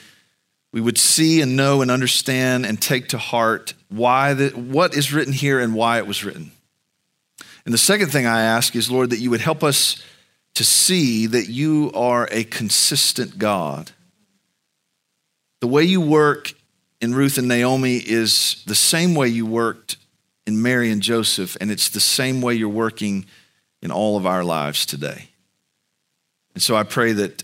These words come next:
we would see that and know that and savor our newborn King this Christmas season through it all.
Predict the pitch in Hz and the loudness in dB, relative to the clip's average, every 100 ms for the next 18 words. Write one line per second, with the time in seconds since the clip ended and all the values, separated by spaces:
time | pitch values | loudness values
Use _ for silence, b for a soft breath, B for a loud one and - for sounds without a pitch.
0 | - 107 101 - - 151 135 123 110 107 | -8 -6 -2 0 2 2 4 2 2 0
1 | 113 107 101 95 90 - - 107 107 95 | 0 0 0 0 -2 -2 0 0 0 -2
2 | 90 87 B B B _ - - 127 151 | -4 -6 B B B _ -12 -2 0 2
3 | 156 143 143 139 - 127 104 98 - 113 | 0 0 0 0 -2 -2 -2 -2 -2 -4
4 | - 104 - 110 95 90 - 117 117 101 | -4 0 0 0 -2 -4 -6 -4 -2 -2
5 | 76 58 | -4 -6